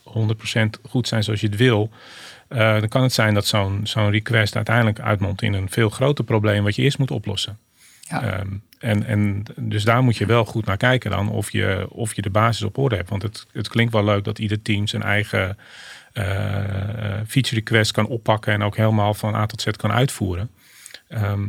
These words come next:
Speaker 1: maar ja, daarbij zullen we altijd het grote plaatje inderdaad in het, eh, oog moeten houden om te kijken of het ook echt kan.
Speaker 2: Ja, ja.
Speaker 1: Ehm, dus daar zal wel een soort voortraject aan, een soort validatietraject aan vooraf moeten gaan om te zien, "Oké, deze onderwerpen kunnen we ook echt oppakken." En dat zal zeker met,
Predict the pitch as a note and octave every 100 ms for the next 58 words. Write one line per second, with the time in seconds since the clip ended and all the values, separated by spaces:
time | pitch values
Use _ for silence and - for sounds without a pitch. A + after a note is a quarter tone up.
0 | G#2+ - G#2 G#2 G#2+ A2 - _ - A2
1 | F#2 G2+ A2+ A2 A2 - G#2+ G#2+ A#2 A2
2 | G#2 - G2+ G2+ G#2+ A#2+ C#3 - A2+ G#2+
3 | G2+ G2+ - G2+ G2 A2+ G#2+ A2 G#2+ A2+
4 | G#2 F#2+ G2+ A#2 - G2+ G2+ G#2 - G#2
5 | G#2 A2+ C#3+ G2+ F2+ - _ - A#2 -
6 | - - - G#2+ G2 F#2+ F#2+ G2 G2+ A2+
7 | G#2+ G#2 A2+ B2 A#2+ A#2 - B2+ A#2+ A2+
8 | A2 A#2 G#2+ A2 A2 G#2+ A2 A2 G2+ G2
9 | G2 - A2 G#2+ G2 G#2 G#2 G2+ G#2+ G2+
10 | G#2+ G2 F#2+ F2+ F#2 G2+ F#2 F#2 F#2 F2+
11 | F2+ F#2 F#2 F#2 - - G2 F#2 F2+ F#2+
12 | - - F#2+ F#2 G2 - G#2+ - G#2 -
13 | F2+ - G#2+ - G#2 G#2+ G2+ G2